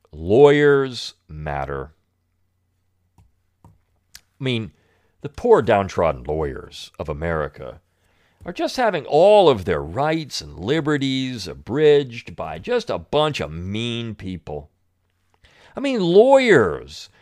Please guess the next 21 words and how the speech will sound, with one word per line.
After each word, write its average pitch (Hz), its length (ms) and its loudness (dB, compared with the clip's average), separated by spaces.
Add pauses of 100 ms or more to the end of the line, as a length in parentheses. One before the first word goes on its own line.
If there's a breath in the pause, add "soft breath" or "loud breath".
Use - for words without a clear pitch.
(100)
are 180 140 -2
just 247 320 -4
abused 247 680 -2
people 208 360 -4
in, 135 200 -4
in 143 140 -4
the, 143 80 -2 (240)
in 143 220 -6
the 139 200 -2
American 131 460 -2
public. 82 400 -2 (380 soft breath)
What 269 320 2
would 294 180 -4
we 269 120 -2
do? 269 280 -4
I 208 80 -8
mean, 208 220 -8 (180)
lawyers 285 600 -2
have 262 200 -4
rights. 294 720 -6 (960)
Lawyers 208 1040 4